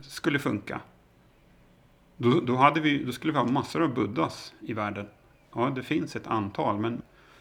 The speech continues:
men inte så många som, som skulle motsvara den utbredning som buddhismen har.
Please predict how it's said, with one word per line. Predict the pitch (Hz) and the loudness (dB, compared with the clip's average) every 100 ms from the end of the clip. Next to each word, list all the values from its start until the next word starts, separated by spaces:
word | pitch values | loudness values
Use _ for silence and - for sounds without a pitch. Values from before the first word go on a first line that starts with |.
| - - _ | -20 -20 _
men | - 113 113 117 - | -2 0 2 0 0
inte | 135 113 120 | 2 2 2
så | 131 170 | 2 4
många | 143 110 113 | 6 6 4
som, | 113 120 110 120 117 120 - - _ - | 4 0 0 0 -2 -4 -6 -14 _ -18
som | - 117 113 117 | -4 -2 -2 -6
skulle | - 127 120 | -10 -2 4
motsvara | 123 107 - 107 104 | 4 4 0 0 2
den | 104 110 | 2 2
utbredning | 139 113 - 110 123 170 147 110 104 | 4 4 0 -6 2 2 2 -2 -4
som | 107 110 101 | -4 -4 -4
buddhismen | 101 113 135 - - | -4 -4 -4 -6 -8
har. | 113 | -8